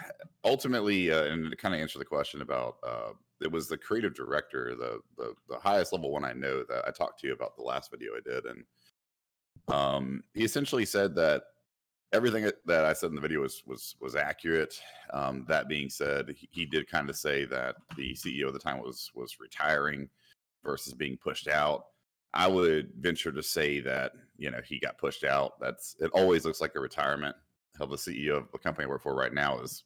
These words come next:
quote unquote retiring, and he was definitely fired. <laughs> But, um, it's just the way it works, you know. Uh, the guy's young.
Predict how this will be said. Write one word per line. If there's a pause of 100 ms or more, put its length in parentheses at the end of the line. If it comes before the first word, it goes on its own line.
quote
unquote
retiring,
and
he
was (180)
definitely
fired. (680)
<laughs>
But,
um, (480)
it's
just
the
way
it
works,
you
know. (720)
Uh,
the
guy's
young.